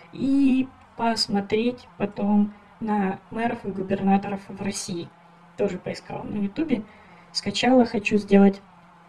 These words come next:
большой коллаж, компоновку, чтобы различие было видно просто на глаз. Ну, вот я вижу просто на глаз это различие, и ты, наверное, видишь просто на глаз. Я не понимаю, почему многие люди его не видят. Когда смотришь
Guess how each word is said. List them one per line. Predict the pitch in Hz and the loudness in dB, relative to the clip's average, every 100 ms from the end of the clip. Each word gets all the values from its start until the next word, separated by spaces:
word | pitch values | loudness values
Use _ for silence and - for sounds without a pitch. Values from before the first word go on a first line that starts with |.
| - | -6
большой | 214 220 262 196 | -2 0 2 0
коллаж, | 196 202 233 254 - | 2 2 2 -2 -8
компоновку, | 226 196 208 196 190 - - - - - - - | -6 -4 -2 0 -2 -6 -16 -16 -20 -20 -18 -14
чтобы | - - 240 233 | -10 0 2 2
различие | 214 277 302 254 | 2 0 0 2
было | 208 226 | 2 2
видно | 208 233 220 202 | 2 0 -2 -4
просто | 208 196 196 | -4 -8 -6
на | 190 | -4
глаз. | 202 196 - - - | 0 -2 -4 -18 -8
Ну, | 208 | -4
вот | 202 220 - | -4 -6 -12
я | - 233 254 277 - - | -2 4 4 4 -2 -12
вижу | 233 233 226 208 | 0 2 2 0
просто | 233 208 - | -4 -6 -6
на | 185 185 | -10 -2
глаз | 196 196 - | 0 0 -2
это | - 196 | -12 -8
различие, | 185 190 190 208 214 - 403 | -6 -4 -6 -6 -12 -14 -14
и | 202 190 | -10 -8
ты, | - 269 | 2 4
наверное, | 233 220 214 202 | 4 2 4 4
видишь | 196 - | 2 -2
просто | - 196 - | -8 -10 -6
на | 190 | -8
глаз. | 180 190 185 - - - - | -2 -2 -2 -6 -14 -18 -4
Я | 202 | -2
не | |
понимаю, | 196 202 233 208 | -2 0 0 0
почему | - 208 | -2 -2
многие | 190 190 160 175 | 2 2 0 -2
люди | 180 180 180 | -2 -2 -4
его | 165 135 175 185 | -10 -12 -10 -6
не | 170 | -4
видят. | 170 170 151 - - - - | -2 -2 -6 -16 -20 -20 -12
Когда | 190 185 208 | -10 -4 -2
смотришь | - 208 202 208 185 - - | 2 6 6 4 -2 -6 -12